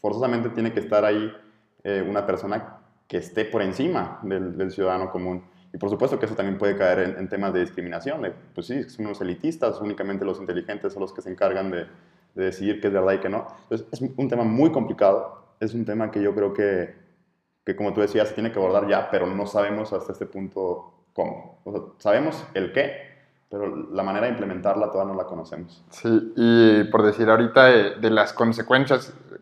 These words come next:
Speaker 2: estoy muy de acuerdo contigo en que de inicio no, no debería tener limitantes. Eh, y lo platicaba también, lo, ya lo vuelve, volver a mencionar,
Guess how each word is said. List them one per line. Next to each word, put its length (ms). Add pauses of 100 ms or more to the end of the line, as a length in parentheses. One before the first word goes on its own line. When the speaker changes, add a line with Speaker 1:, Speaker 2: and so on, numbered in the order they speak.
(140)
Speaker 2:
estoy 360
muy 320
de 60
acuerdo 340
contigo 340
en 100 (320)
que 100
de 80
inicio 440
no, 320
no 200
debería 280
tener 300
limitantes. 720 (680)
Eh, 320 (200)
y 60
lo 180
platicaba 560
también, 400 (240)
lo, 240
ya 160
lo 140
vuelve, 420 (180)
volver 360
a 40
mencionar, 560